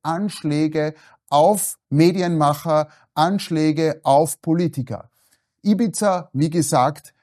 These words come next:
das war eine Falle, um H C Strache in die Falle zu locken. Er ging in die Falle und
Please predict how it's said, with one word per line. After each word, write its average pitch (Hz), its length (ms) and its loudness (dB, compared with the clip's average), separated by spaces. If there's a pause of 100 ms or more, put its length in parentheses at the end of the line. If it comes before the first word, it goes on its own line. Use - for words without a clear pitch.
das 147 440 -2
war 135 380 2
eine 131 300 -2
Falle, 165 600 2
um 190 280 -2
H 160 200 0
C 175 160 -6
Strache 139 400 -4
in 143 140 -4
die 135 100 -6
Falle 127 360 -6
zu 131 160 -6
locken. 151 320 -4
Er 117 160 -8
ging 208 260 -4
in 196 140 -8
die 170 80 -8
Falle 160 440 -2
und 127 280 -4